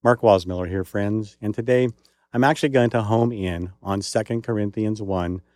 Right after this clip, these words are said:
verses three through five, which read as follows.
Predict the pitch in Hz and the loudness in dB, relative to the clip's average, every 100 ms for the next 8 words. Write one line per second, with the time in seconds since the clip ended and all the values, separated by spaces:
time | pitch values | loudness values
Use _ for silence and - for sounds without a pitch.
0 | _ - 101 - 107 - 107 98 110 104 | _ -4 -4 -4 -8 -4 -4 -2 -6 -4
1 | 95 82 76 78 _ - 101 - 92 95 | -6 -8 -14 -20 _ -6 -6 -6 -6 -4
2 | 92 92 - 92 80 69 - | -4 -6 -4 -6 -6 -16 -20